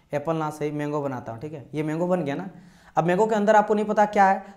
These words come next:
तो इसको मैं क्रॉस सेक्शन जब भी कोई कर देता है, समझ लो उसके अंदर का पार्ट देखा, जैसे अंदर में मान लो यहाँ पे सीड होगा इसका, तो अब इस तरह क्रॉस सेक्शन कर देंगे, क्योंकि अभी हमको एप्पल या फिर, अ, मैंगो को हाफ काट के आपको दिखाया जा रहा है, कैसा दिख रहा है। तो क्रॉस सेक्शन का मतलब होता है उसको कटिंग करके,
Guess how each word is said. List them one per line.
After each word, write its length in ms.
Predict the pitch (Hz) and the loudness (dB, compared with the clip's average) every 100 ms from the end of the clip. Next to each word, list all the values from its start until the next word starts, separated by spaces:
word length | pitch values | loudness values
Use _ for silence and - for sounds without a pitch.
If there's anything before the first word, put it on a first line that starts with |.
| - | -4
तो 40 | |
इसको 180 | 190 208 | -2 -2
मैं 140 | 208 | -2
क्रॉस 180 | 202 185 | 0 -2
सेक्शन 260 | 190 190 226 | -2 -4 0
जब 140 | 202 | 0
भी 80 | 202 | 0
कोई 160 | 220 220 | 0 2
कर 160 | 226 | 2
देता 220 | 202 196 | 0 0
है, 100 | 190 | -2
समझ 180 | 190 196 | -2 -4
लो 100 | 196 | -2
उसके 180 | 196 196 | -2 -4
अंदर 200 | 185 185 | -2 0
का 80 | 185 | 0
पार्ट 220 | 175 156 | 0 0
देखा, 160 | 131 127 | -2 -8
जैसे 220 | 131 156 | -8 -6
अंदर 220 | 156 170 | -2 -2
में 60 | 170 | -2
मान 180 | 160 | -2
लो 100 | 160 | 0
यहाँ 200 | 165 151 156 | -2 -2 -4
पे 260 | 190 202 - _ | -6 -8 -18 _
सीड 260 | - 185 180 | 0 2 4
होगा 180 | 175 | 4
इसका, 220 | 170 175 175 | 0 -4 -10
तो 360 | - _ - | -10 _ 0
अब 120 | 170 180 | 2 2
इस 200 | 180 180 | 0 -2
तरह 100 | 175 | -2
क्रॉस 220 | 170 - | -4 -6
सेक्शन 220 | 160 160 | -10 -10
कर 140 | 139 | -10
देंगे, 240 | 113 110 107 | -10 -10 -14
क्योंकि 460 | - _ - 147 | -18 _ -8 0
अभी 200 | 185 185 | 2 4
हमको 460 | 190 185 220 233 226 - 165 | 2 2 2 0 -2 -2 2
एप्पल 360 | 160 185 190 - | 4 2 2 2
या 160 | 160 | 2
फिर, 240 | 156 165 160 | 2 -2 -2
अ, 240 | 160 160 | -2 -2
मैंगो 300 | 151 160 190 | 0 0 2
को 100 | 196 | 2
हाफ 260 | 151 165 - | 4 2 2
काट 200 | 160 165 | 0 0
के 80 | 143 | -6
आपको 200 | 135 143 | -4 -6
दिखाया 240 | 127 123 | -6 -8
जा 100 | 120 | -6
रहा 120 | 123 | -6
है, 240 | 190 - - - | -6 -10 -18 -8
कैसा 200 | 135 131 | -8 -6
दिख 180 | 117 113 | -10 -12
रहा 100 | 110 | -18
है। 140 | - - | -12 -8
तो 60 | |
क्रॉस 220 | 147 165 165 | -2 0 0
सेक्शन 240 | 165 214 | -2 -2
का 80 | 202 | 0
मतलब 200 | 185 196 | 0 0
होता 160 | 185 | 2
है 60 | 185 | 0
उसको 140 | 202 | 0
कटिंग 380 | 208 185 185 226 | -2 -2 0 0
करके, 220 | 190 - | -2 -2